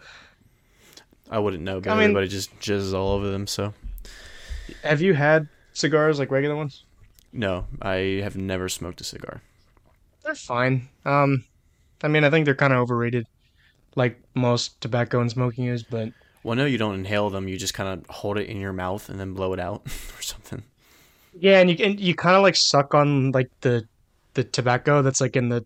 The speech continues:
Speaker 2: thing, and, like, you just get the nicotine from that.
Speaker 1: Yeah.
Speaker 2: Which I, some people, they just like it better. Um, I mean, I don't know.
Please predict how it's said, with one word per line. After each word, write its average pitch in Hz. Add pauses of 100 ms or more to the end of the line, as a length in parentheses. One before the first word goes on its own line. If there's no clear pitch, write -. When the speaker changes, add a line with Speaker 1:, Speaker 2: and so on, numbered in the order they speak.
Speaker 2:
thing, 131
and, 123
like, 113
you 123
just 113
get 127
the 117
nicotine 127
from 113
that. 110 (240)
Speaker 1:
Yeah. - (760)
Speaker 2:
Which 151
I, 160
some 156
people, 170
they 147
just 139
like 127
it 113
better. 120 (720)
Um, 113 (1300)
I -
mean, 226
I 226
don't 147
know. 117